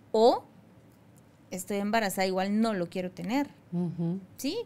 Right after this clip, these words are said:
Speaker 1: ¿Qué, qué es lo que, lo que en realidad tenemos, a dónde tenemos que ir, eh, educando a nuestros jóvenes? Y un joven educado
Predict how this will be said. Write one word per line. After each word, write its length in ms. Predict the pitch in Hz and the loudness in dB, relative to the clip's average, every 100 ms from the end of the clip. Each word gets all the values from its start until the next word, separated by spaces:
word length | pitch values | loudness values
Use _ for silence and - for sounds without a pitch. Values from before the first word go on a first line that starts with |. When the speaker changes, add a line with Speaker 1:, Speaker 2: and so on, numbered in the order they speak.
| - | -10
Speaker 1:
¿Qué, 320 | - 208 202 - | -2 0 0 2
qué 320 | 233 220 233 | 2 4 4
es 140 | 262 254 | 4 2
lo 260 | 277 269 | 2 2
que, 240 | 247 185 170 - - - | 0 -2 -2 -12 -20 -8
lo 200 | 226 233 | 2 2
que 80 | 226 | 4
en 120 | 214 214 | 0 0
realidad 520 | 214 202 180 175 190 | 0 0 0 0 0
tenemos, 680 | - 226 214 214 247 311 - - | 2 4 4 4 4 2 0 2
a 140 | 190 | 2
dónde 380 | 214 302 339 262 | 4 4 4 2
tenemos 540 | 180 175 175 190 196 | 0 -2 -2 -4 -6
que 180 | - 185 | -6 -4
ir, 300 | 180 233 - - - - - - - | 0 0 -2 -8 -20 -20 -20 -12 -2
eh, 280 | 190 180 - | 0 0 4
educando 680 | 233 214 208 - 240 254 254 | 6 6 4 2 4 6 6
a 40 | |
nuestros 360 | 247 226 180 175 | 4 2 -4 -6
jóvenes? 640 | 190 151 120 139 - - - - - - | -2 -2 -4 -10 -10 -10 -12 -20 -20 -4
Y 160 | 220 233 | 4 4
un 120 | 240 | 4
joven 520 | 269 254 254 196 - - | 4 4 4 0 -2 0
educado 680 | 220 277 294 311 262 359 | 2 0 0 2 4 2